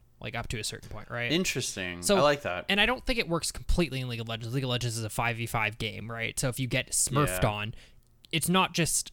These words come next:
Speaker 1: the Smurf winning the game, it's the whole other team winning the game, and it's not just you losing the game, it's your whole team losing the game, and whatever. That being said, if you're giving, if Riot's giving, say, accounts to ten challenger players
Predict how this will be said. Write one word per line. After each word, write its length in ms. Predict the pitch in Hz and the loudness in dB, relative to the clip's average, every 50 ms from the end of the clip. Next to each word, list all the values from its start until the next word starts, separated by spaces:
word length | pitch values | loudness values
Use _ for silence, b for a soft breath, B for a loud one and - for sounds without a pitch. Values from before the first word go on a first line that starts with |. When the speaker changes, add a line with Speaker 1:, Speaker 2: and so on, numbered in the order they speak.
| - _ _ | -14 _ _
Speaker 1:
the 160 | 156 147 139 | -4 -2 0
Smurf 360 | - - 151 147 147 135 - | 0 0 0 0 0 0 0
winning 180 | 147 135 131 131 | 0 0 0 -2
the 80 | 131 | -2
game, 160 | 123 127 127 123 | -2 0 0 2
it's 120 | 120 - | 0 0
the 80 | - 117 | 2 4
whole 180 | 127 131 123 | 4 4 2
other 200 | 107 123 123 120 | 2 -2 -4 -6
team 200 | 117 - 127 123 | -8 -8 -8 -8
winning 220 | 117 117 117 117 117 | -6 -6 -6 -4 -4
the 80 | 120 120 | -4 -2
game, 400 | 113 - 117 113 113 117 120 117 | 0 0 2 2 2 2 2 0
and 460 | 110 110 107 107 107 110 110 - - - - | 0 -2 -2 -4 -4 -6 -8 -10 -14 -10 -6
it's 160 | - 143 - | -4 0 0
not 160 | 151 143 139 | 2 0 0
just 160 | - 127 - - | -2 -4 -6 -4
you 180 | 135 131 127 | -6 -4 -4
losing 300 | 117 117 127 120 117 120 | -4 -4 -4 -4 -4 -4
the 80 | 120 113 | -4 -4
game, 180 | 113 113 117 113 | -4 -4 -4 -4
it's 100 | 104 - | -6 -8
your 100 | 123 101 | -8 -6
whole 180 | 120 120 117 | -6 -6 -6
team 240 | 110 - - 123 113 | -6 -6 -6 -6 -6
losing 280 | 110 117 113 - 120 117 | -6 -6 -4 -4 -4 -6
the 60 | 110 117 | -4 -4
game, 220 | 117 113 113 113 110 | -2 -2 -2 -2 -6
and 140 | 110 110 - - | -10 -10 -6 -2
whatever. 380 | 131 113 104 - - - - B B B B B B B B - | -2 -2 -2 -6 -10 -14 -14 B B B B B B B B 6
That 160 | - 233 240 - | 6 6 6 6
being 160 | 214 151 139 | 2 2 2
said, 300 | - - 196 131 120 B B B B - - | 2 2 2 2 0 B B B B -6 -2
if 160 | 180 185 - | 0 0 0
you're 100 | - 208 | 0 0
giving, 300 | 165 202 214 226 247 220 - | 0 0 0 0 0 -2 -4
if 140 | 160 - | -4 -2
Riot's 260 | 175 180 208 226 - - | -2 0 0 -2 -2 -2
giving, 280 | - 208 185 175 139 | 0 0 0 0 -2
say, 180 | 131 - 156 135 | -2 0 2 2
accounts 380 | 123 - - 139 135 127 - | 2 0 0 -2 -2 -2 -4
to 100 | - - | -6 -6
ten 480 | - - - - - 165 160 151 151 117 - | -4 2 2 4 4 4 2 0 0 -4 -4
challenger 460 | - - 143 135 131 131 127 117 117 110 | -2 0 0 2 2 0 0 -2 0 0
players 500 | - 110 110 110 110 110 104 - - | 0 0 0 -2 -4 -6 -6 -6 -6